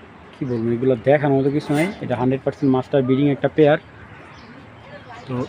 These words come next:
এই সবজি পেয়ারটা যদি কার ভালো লাগে, আজকের জন্য দাম পড়বে ফিক্সড পাঁচ হাজার টাকা। ফিক্সড পাঁচ হাজার টাকা হলে সবজি জোড়াটা নিতে পারবেন। আর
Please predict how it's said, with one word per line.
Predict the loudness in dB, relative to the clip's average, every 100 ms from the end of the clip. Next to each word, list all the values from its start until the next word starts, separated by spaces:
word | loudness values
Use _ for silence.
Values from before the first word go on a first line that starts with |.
| 0
এই | 2 4
সবজি | 2 4 2 2
পেয়ারটা | 2 2
যদি | 0 2 2
কার | 2
ভালো | 2 2 4
লাগে, | 4 4 2 -2 -20 -20 -8
আজকের | -4 0 2 4
জন্য | 4 4
দাম | 2 2
পড়বে | 2 4 2 4
ফিক্সড | 4 2 -2 0
পাঁচ | 2 2
হাজার | 0 0
টাকা। | -6 -8 -14 -20 -20 -20 -14 2
ফিক্সড | 2 2 -2
পাঁচ | 0 2
হাজার | 2 2
টাকা | 2 2
হলে | 2
সবজি | 4 2 2
জোড়াটা | 2 4
নিতে | 4 4
পারবেন। | 4 4 2 0 -10 -20 -20 -10
আর | -2 0 2 2 0